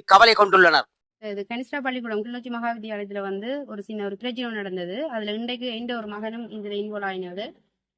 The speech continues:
Speaker 2: அஹ் என்னன்னு சொன்னா, இன்றைக்கு கோச் ஒரு ஆள், கிரிக்கெட், ஃபுட்பால் கோச் ஒரு ஆள், அஹ் அவருக்கு பேர் வந்து அலன். அவர் வந்து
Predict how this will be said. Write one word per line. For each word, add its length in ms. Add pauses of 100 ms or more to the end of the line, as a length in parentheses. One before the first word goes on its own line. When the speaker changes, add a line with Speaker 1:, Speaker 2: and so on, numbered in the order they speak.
(160)
Speaker 2:
அஹ் 300
என்னன்னு 300
சொன்னா, 220 (120)
இன்றைக்கு 340 (540)
கோச் 300
ஒரு 120
ஆள், 220
கிரிக்கெட், 480
ஃபுட்பால் 440
கோச் 260
ஒரு 120
ஆள், 160 (140)
அஹ் 240
அவருக்கு 240
பேர் 240
வந்து 160
அலன். 320 (600)
அவர் 180
வந்து 240